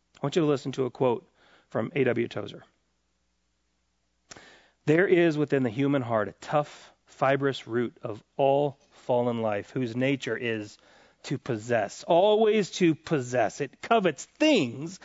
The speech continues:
with a deep and fierce passion. The pronouns my and mine, which start in the nursery," oh wait, he didn't say that here. "My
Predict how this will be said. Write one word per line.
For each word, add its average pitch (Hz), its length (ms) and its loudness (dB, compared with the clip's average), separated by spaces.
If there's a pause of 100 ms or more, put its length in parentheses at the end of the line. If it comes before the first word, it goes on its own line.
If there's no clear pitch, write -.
(240)
with 185 180 2
a 175 80 4
deep 233 400 2
and 165 180 0
fierce 220 440 2
passion. 139 680 -4 (1000)
The 151 80 0
pronouns 180 560 2
my 175 560 4
and 151 180 0
mine, 170 540 2 (400)
which 143 140 -2
start 240 300 2
in 233 100 2
the 180 60 4
nursery," 180 640 2 (300)
oh 180 80 2
wait, 151 140 0
he 120 60 -8
didn't 156 220 -10
say 160 140 -12
that 90 200 -16
here. - 200 -20 (1000)
"My 202 400 6